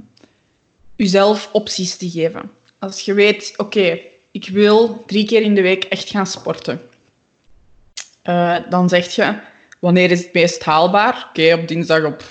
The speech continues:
woensdag en op zaterdag." En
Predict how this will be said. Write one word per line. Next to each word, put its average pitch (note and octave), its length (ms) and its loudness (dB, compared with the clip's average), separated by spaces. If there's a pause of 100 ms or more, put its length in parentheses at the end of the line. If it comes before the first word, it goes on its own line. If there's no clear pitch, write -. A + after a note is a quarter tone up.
woensdag E3+ 440 -2
en D#3+ 360 -6
op C#3+ 160 -10
zaterdag." D#3+ 480 -4 (1400)
En F3 420 0